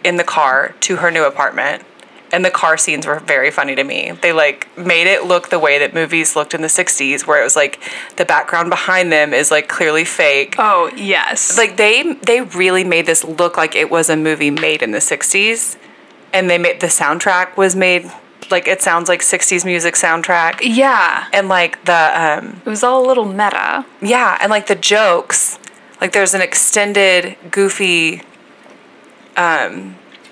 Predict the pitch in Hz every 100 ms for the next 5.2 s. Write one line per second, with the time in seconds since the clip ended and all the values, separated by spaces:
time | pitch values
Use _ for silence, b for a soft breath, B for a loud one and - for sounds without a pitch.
0 | - - - - B B B B - 202
1 | - - - 202 233 240 208 170 175 -
2 | - - 185 190 160 147 - 180 165 170
3 | 175 180 165 160 170 160 156 165 151 151
4 | 160 151 143 - 160 170 156 170 151 135
5 | 120